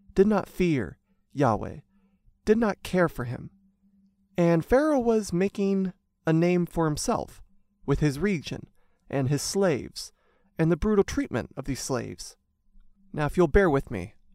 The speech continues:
I'm going to try to paint a picture here about God from a philosophical perspective.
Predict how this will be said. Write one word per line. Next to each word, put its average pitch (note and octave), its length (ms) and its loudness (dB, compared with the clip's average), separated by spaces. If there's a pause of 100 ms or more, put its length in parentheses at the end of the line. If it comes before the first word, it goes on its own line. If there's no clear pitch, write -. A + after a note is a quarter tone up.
(140)
I'm E3 120 -10
going A#3+ 340 -4
to - 120 -12
try D#3+ 380 -2
to C#3 680 -2
paint F3 260 2
a C#3+ 60 -6
picture - 380 -4
here - 300 -12 (460)
about A#2 760 -2 (300)
God A2 480 -2 (480)
from D3 240 0
a B2+ 200 -2
philosophical C#3+ 720 -4
perspective. - 720 -10